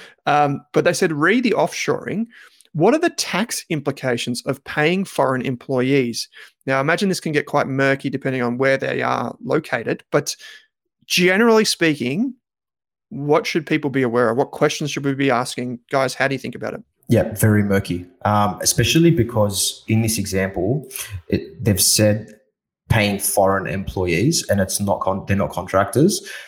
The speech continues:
Speaker 2: So it's really important to, um, check your dual tax agreements with whichever country that is. Um, and that's why we've, Daniel and I have actually steered away from hiring direct, and we use a, we use a business to do that, because that business takes care of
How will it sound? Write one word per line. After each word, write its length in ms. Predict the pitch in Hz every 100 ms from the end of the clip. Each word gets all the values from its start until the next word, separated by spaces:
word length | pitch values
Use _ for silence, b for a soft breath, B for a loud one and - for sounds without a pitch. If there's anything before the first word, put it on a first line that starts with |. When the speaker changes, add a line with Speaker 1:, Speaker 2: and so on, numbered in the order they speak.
| B
Speaker 2:
So 420 | - 123 107 104 -
it's 160 | 113 113
really 220 | 117 143
important 440 | 139 107 101 90
to, 420 | - 98 98 92 - _ 90
um, 280 | 90 87 -
check 220 | 98 -
your 80 | 95
dual 200 | 98 95
tax 280 | - 87 -
agreements 540 | 92 95 101 151 -
with 160 | 107 95
whichever 340 | 101 - 95
country 420 | 92 - 98 - 92
that 180 | 90
is. 400 | 82 92 - - b b b b b
Um, 180 | - 101 -
and 120 | 110
that's 200 | 131 -
why 280 | 175 139 101
we've, 440 | 101 104 101 - -
Daniel 440 | 110 101 104 95
and 80 | 92
I 360 | 104 101 87 107 -
have 120 | 107
actually 340 | 98 - 98 87
steered 320 | - - 98
away 300 | 95 92 101
from 180 | - 98
hiring 600 | - 95 95 95 92 107 _ - 107
direct, 440 | 107 98 135 - - - _ _ _ _ _
and 120 | 104
we 60 | 104
use 260 | 98 104
a, 240 | 104 90 -
we 80 | 104
use 300 | 95 104 101
a 40 | 95 -
business 380 | 95 101 -
to 100 | -
do 160 | - 95
that, 180 | 113 -
because 280 | 110 110 98
that 280 | 117 - -
business 360 | 107 107 95
takes 260 | - 98 -
care 280 | - 98
of 100 | 104